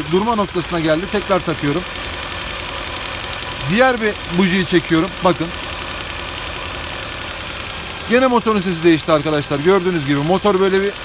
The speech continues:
sallantılı çalışıyor. Tekrar takıyorum, düzeliyor. Bu şekilde dört buji de sökerek aynı işlemi yaptığınızda arkadaşlar motorun sesi değişiyorsa, motor yavaşlıyorsa veya,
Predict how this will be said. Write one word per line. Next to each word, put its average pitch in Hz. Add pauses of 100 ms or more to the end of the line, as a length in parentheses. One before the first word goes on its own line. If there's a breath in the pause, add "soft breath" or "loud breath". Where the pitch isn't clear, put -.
sallantılı 190
çalışıyor. 156
Tekrar 190
takıyorum, 196
düzeliyor. 180 (580)
Bu 240
şekilde 214
dört 226
buji 220
de 202
sökerek 240 (100)
aynı 240
işlemi 202
yaptığınızda 220
arkadaşlar 180 (100)
motorun 220
sesi 202
değişiyorsa, 196
motor 208
yavaşlıyorsa 190
veya, 196